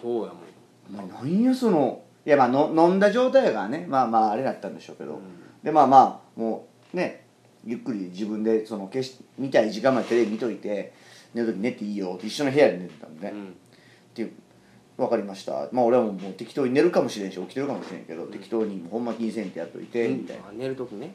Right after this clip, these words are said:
Speaker 2: そうそうそうそうそう。
Speaker 1: うん。
Speaker 2: 寝よう思ったらパチって切ってくれてもいいし、ね、見ててもいいし、みたいな。大概そういうのってなんかこう、どっちかが寝るのを待ってから寝るみたいなとこあるやんか。
Speaker 1: うん。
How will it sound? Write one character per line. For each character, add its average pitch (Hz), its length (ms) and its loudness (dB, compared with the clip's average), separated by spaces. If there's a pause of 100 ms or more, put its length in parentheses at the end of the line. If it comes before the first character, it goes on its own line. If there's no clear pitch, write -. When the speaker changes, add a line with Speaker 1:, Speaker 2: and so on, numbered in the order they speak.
(100)
Speaker 2:
そ 101 140 -8
う 92 40 -6
そ 92 120 -12
う 82 40 -10
そ 85 120 -12
う 80 100 -12
そ 78 100 -14
う - 80 -14
そ - 80 -16
う。 - 40 -18 (320)
Speaker 1:
う - 60 -10
ん。 - 20 -14 (480)
Speaker 2:
寝 120 80 -2
よ 120 120 2
う - 40 2
思 123 140 -2
っ - 20 -4
た - 60 -6
ら - 80 -8
パ - 100 -18
チ - 160 -12
っ - 40 -20
て - 40 -18 (100)
切 - 40 -20
っ - 20 -20
て 101 100 -10
く 92 60 -12
れ 104 60 -6
て - 80 -10
も 87 100 -12
い 87 80 -10
い 87 60 -12
し、 - 200 -16 (420)
ね、 110 140 -6
見 95 160 -6
て 98 120 -8
て 101 100 -10
も 78 100 -12
い 87 180 -14
い 90 40 -14
し、 - 300 -12
み - 60 -20
た - 0 -
い - 40 -20
な。 - 60 -20 (360)
大 247 140 2
概 254 100 4
そ 262 100 6
う - 20 10
い - 20 10
う - 40 6
の 233 40 4
っ 170 40 2
て 147 60 2
な 151 120 6
ん - 20 -4
か 123 80 -2
こ 123 880 8
う、 - 80 -20 (120)
ど 147 120 2
っ 143 60 -10
ち - 140 -6
か 226 120 4
が 123 100 4
寝 110 140 0
る 135 140 0
の 123 140 0
を 98 100 -6
待 101 140 -8
っ 95 60 -12
て 131 180 -4
か 165 140 0
ら 110 120 -2
寝 104 140 -8
る 101 120 -6
み 101 180 -8
た - 140 -8
い 69 40 -12
な 71 100 -16
と 95 120 -16
こ - 300 -12
あ 92 80 -8
る 107 80 -4
や 95 100 -10
ん - 60 -16
か。 - 120 -14
Speaker 1:
う 120 40 -8
ん。 117 120 -10